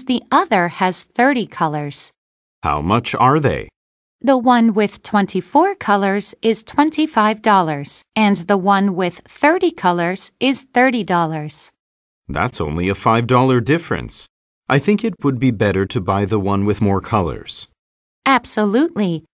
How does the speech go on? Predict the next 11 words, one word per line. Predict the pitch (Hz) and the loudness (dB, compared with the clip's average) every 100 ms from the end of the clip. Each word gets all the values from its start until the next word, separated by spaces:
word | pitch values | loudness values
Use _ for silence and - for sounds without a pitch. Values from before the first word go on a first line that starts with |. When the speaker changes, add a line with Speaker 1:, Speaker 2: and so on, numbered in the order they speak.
| _ - | _ 0
Speaker 1:
It's | 262 254 226 | 0 2 2
much | 262 262 - | 4 4 2
more | 226 220 | 2 2
popular | 214 - 277 302 214 185 170 170 | 0 0 0 0 -2 0 0 0
than | 208 208 | 0 2
the | 190 | 0
set | - - 220 - - | -2 0 0 -2 -4
with | 208 | -6
twenty-four | 208 214 190 185 170 240 202 165 | -4 -2 -2 -4 -4 0 0 0
colors. | - 233 175 143 - - - _ _ _ _ - | 0 0 0 -6 -8 -10 -14 _ _ _ _ -6
Speaker 2:
Okay. | 87 80 160 143 | -4 0 2 2